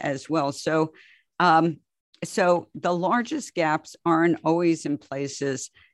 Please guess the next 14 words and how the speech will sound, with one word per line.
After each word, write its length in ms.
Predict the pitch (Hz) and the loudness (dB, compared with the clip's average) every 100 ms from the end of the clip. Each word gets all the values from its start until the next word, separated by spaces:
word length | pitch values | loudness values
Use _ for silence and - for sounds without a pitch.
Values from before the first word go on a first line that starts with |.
| _ | _
that 160 | 160 151 | 0 2
are 140 | 143 | 0
paying 640 | - - 160 151 - 185 147 | -2 -4 0 2 2 -2 0
<laughs> 120 | 160 | 0
women 360 | 151 156 147 - - | 2 0 -2 -4 -4
actually 600 | 135 - - 135 135 131 | -6 -6 -10 -8 -6 -8
less, 560 | 127 160 147 143 - - - - _ - | -2 0 0 -2 -8 -20 -20 -20 _ -4
although 560 | 165 160 170 160 156 - _ _ _ - | -2 2 2 2 0 -6 _ _ _ -8
we, 380 | 165 156 139 - | -4 -4 -6 -8
it, 240 | - 156 - | -6 -4 -2
it 140 | 165 | -2
is 260 | 160 185 - | 0 -2 -4
the 120 | 160 | -6
case 500 | 165 143 131 143 | -4 -4 -4 -8